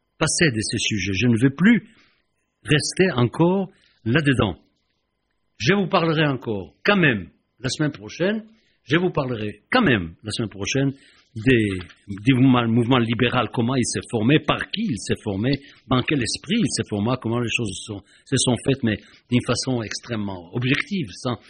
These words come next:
sans intervenir personnellement plus que ce que j'ai déjà dit. Et nous allons aborder après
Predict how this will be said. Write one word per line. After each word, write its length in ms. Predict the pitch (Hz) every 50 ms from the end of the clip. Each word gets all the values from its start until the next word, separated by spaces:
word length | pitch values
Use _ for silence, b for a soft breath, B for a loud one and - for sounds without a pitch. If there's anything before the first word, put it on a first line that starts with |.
| b _
sans 280 | - - 160 147 - 127
intervenir 580 | 117 - - 117 107 95 110 107 110 113 110 87 -
personnellement 640 | - 123 113 - - 107 101 101 101 104 113 120 110
plus 240 | - - 113 113 107 - -
que 80 | - 95
ce 180 | - - -
que 140 | 95 - 87
j'ai 140 | 85 87 85
déjà 280 | 82 92 92 95 113 110
dit. 280 | 110 143 202 262 277 269 B B B B B B B B B B -
Et 100 | 185 233
nous 100 | 254 262 196 190
allons 220 | 190 208 226 196
aborder 400 | 123 101 117 101 95 87 113 104
après 380 | 85 - - - 143 196 254